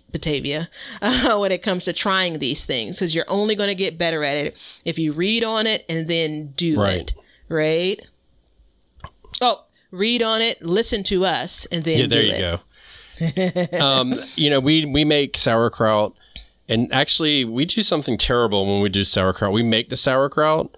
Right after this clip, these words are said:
Speaker 1: Mm-hmm.
Speaker 2: but then we turn around and can the sauerkraut. So we basically
Speaker 1: Ah,
Speaker 2: kill
Speaker 1: yeah.
Speaker 2: a lot of the nutrition, but we reserve the flavor. And we definitely keep a
Speaker 1: Mm-hmm.
Speaker 2: portion to eat fresh. Um,
Speaker 1: Mm-hmm.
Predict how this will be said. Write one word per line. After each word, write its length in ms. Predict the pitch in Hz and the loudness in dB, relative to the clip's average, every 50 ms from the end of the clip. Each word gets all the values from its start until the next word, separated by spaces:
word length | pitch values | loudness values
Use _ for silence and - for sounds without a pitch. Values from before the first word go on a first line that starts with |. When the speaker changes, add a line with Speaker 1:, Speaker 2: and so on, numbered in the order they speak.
| _ - - - - - | _ -20 -20 -16 -8 -4
Speaker 1:
Mm-hmm. 180 | 180 180 175 185 | -2 -2 0 0
Speaker 2:
but 120 | - - | 0 2
then 120 | 123 139 139 | 2 2 2
we 100 | 139 131 | 2 2
turn 220 | - 151 139 131 | 0 0 0 2
around 240 | 131 131 127 123 117 | 2 2 2 2 2
and 140 | 104 95 - | 2 0 0
can 360 | - - 139 123 117 113 110 | 0 0 2 2 2 2 2
the 80 | 104 92 | 2 0
sauerkraut. 680 | - - 95 87 90 90 - - 95 87 85 87 92 | 0 2 2 2 2 0 0 0 0 0 0 0 0
So 140 | - - 110 | 0 0 2
we 140 | 110 120 123 | 2 0 0
basically 500 | 107 113 123 120 151 135 117 113 127 117 | 2 2 2 2 2 2 0 0 0 -2
Speaker 1:
Ah, 40 | - | -2
Speaker 2:
kill 220 | - - - 135 120 | -2 -2 0 2 2
Speaker 1:
yeah. 60 | 113 110 | 2 2
Speaker 2:
a 60 | 107 | 2
lot 140 | 110 107 107 | 2 2 2
of 80 | 110 107 | 2 2
the 80 | 113 | 2
nutrition, 520 | 113 110 101 - - 113 110 104 - 120 107 | 2 2 2 0 0 0 0 0 2 0 0
but 120 | 101 107 | 0 0
we 120 | 95 101 104 120 - - | -2 -2 -4 -4 -4 -4
reserve 460 | - 101 98 95 107 107 104 107 101 | -2 -2 0 2 2 2 2 0 0
the 80 | 95 92 | -2 -4
flavor. 500 | - - 104 101 104 104 117 117 117 - - - - - - - | -2 -2 0 0 0 0 0 -2 -2 -4 -8 -16 -18 -16 -8 -2
And 120 | - 151 | 0 2
we 80 | 160 175 | 2 2
definitely 420 | 165 180 175 165 - 165 165 156 | 2 0 -2 0 0 0 0 0
keep 80 | 151 - | 0 -2
a 40 | 120 | -2
Speaker 1:
Mm-hmm. 100 | 113 - | -2 0
Speaker 2:
portion 360 | - 127 120 120 - 120 107 | 0 0 2 2 0 0 0
to 40 | 113 | -2
eat 160 | 113 113 98 | -4 -6 -6
fresh. 540 | - - - 107 107 113 117 - - - - - _ - - - - - - - - _ _ - - - | -4 -2 0 2 2 2 2 0 -2 -2 -4 -10 _ -12 -8 -8 -6 -6 -8 -10 -16 _ _ -10 -4 0
Um, 80 | 120 | 2
Speaker 1:
Mm-hmm. 380 | 113 113 107 104 101 101 101 | 2 2 2 0 0 -4 -6